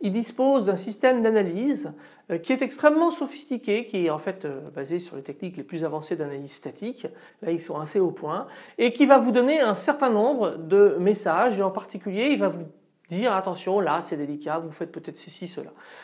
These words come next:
Alors souvent, enfin, il arrive que certains de ces messages soient des faux positifs, mais ce qui est intéressant, c'est quand même donner un coup, euh, d'analyzer,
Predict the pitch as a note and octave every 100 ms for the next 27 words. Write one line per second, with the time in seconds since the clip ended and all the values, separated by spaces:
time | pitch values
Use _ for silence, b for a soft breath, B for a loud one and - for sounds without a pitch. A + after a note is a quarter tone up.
0 | B B G3 G#3+ G#3+ D4 F4 D#4+ - F3
1 | G#3 G#3+ B3 D#4+ E4 - C4+ B3+ A3 A#3
2 | A3 G#3 - A#3 F#3+ C#4 - B3 G#3+ D#3
3 | - F#3+ A3+ - - A#3+ B3+ C#4 C4+ B3+
4 | C#4+ D#4 - A#3 C4 D#4 B3 C#4+ D4 D4
5 | C#4 C#4+ C#4 B3 B B B B F#3 E3
6 | E3 F#3 F#3 F3 E3+ D#3+ F#3 G#3+ -